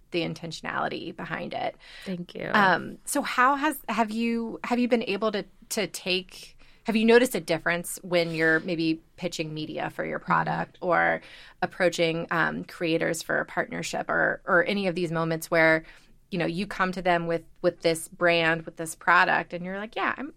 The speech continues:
Speaker 1: I'm a baby brand. I've been here for three years. Like, I've, I've not
Speaker 2: Yeah.
Speaker 1: been a-, around as long as my competitors."
Speaker 2: I'll, I'll say exactly what you said is what a lot of them say. They assume I've been around for a while or I'm in, doing a lot more than what I'm doing. And I, and I give that credit to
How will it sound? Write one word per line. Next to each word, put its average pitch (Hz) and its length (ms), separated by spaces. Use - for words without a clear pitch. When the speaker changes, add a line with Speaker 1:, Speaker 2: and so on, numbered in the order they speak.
Speaker 1:
I'm 381 140
a 339 40
baby 269 240
brand. - 240
I've 185 80
been 208 140
here 202 160
for 202 100
three 208 220
years. 202 460
Like, 180 200
I've, 190 240
I've 196 80
not 190 220
Speaker 2:
Yeah. - 0
Speaker 1:
been 175 200
a-, - 200
around 165 200
as 160 100
long 156 100
as 156 80
my - 80
competitors." - 680
Speaker 2:
I'll, 214 240
I'll 202 160
say 190 300
exactly 175 540
what 135 160
you 180 120
said 165 280
is 160 120
what 165 120
a 160 40
lot 156 220
of 139 140
them - 160
say. 151 380
They 165 240
assume 170 320
I've 160 180
been 156 120
around 151 360
for 156 200
a 143 60
while 147 480
or 143 100
I'm 139 200
in, - 360
doing 170 280
a 156 60
lot 151 180
more 170 260
than 175 180
what 151 120
I'm 143 180
doing. 156 460
And 240 140
I, 262 120
and 214 120
I 202 100
give 247 160
that 262 180
credit 190 360
to 220 360